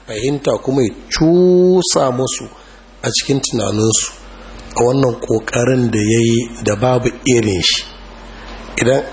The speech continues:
aka ce al-juhudul mutamayyiz, wane ya yi ƙoƙari, wane ya yi ƙoƙari, wane ya yi ƙoƙari. To, amma wannan ƙoƙarin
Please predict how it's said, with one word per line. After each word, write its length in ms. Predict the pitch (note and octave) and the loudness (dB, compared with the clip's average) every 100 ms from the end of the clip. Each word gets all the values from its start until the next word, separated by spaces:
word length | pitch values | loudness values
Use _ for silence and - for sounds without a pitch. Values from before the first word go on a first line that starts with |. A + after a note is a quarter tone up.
| - | -4
aka 260 | E3+ - | -2 0
ce 200 | C3 - - | 0 0 0
al-juhudul 840 | A#2+ A2 G#2 - C#3+ C3 D3 C3+ A2+ | 0 -4 -6 -2 0 2 0 0 -2
mutamayyiz, 1160 | A2 A#2 A#2+ A2 B2 A#2 G#2+ G#2+ F2 - - - - - - - - - - - | -4 -4 -4 0 0 0 0 0 2 0 -2 -6 -14 -18 -18 -18 -18 -16 -10 -2
wane 240 | B2 A#2+ | 0 2
ya 60 | A2 | 2
yi 80 | A#2+ | 2
ƙoƙari, 400 | A#2 G#2 G#2+ G#2+ | 0 -2 0 0
wane 280 | A#2 A#2+ | 2 2
ya 60 | A#2 | 2
yi 60 | A#2+ | 0
ƙoƙari, 300 | G#2+ G#2+ A#2 | 0 2 2
wane 160 | A#2+ | 2
ya 40 | A#2 | 0
yi 40 | |
ƙoƙari. 400 | A2+ G#2 G#2 G2 G2 | -2 -4 -2 -4 -2
To, 80 | A#2 | -2
amma 280 | G#2 A2 A2+ | 0 2 2
wannan 560 | G#2 G#2+ C#3 D#3 D3 C3 | 4 4 4 4 2 2
ƙoƙarin 460 | A#2+ G#2+ A#2+ G#2+ | 0 0 0 0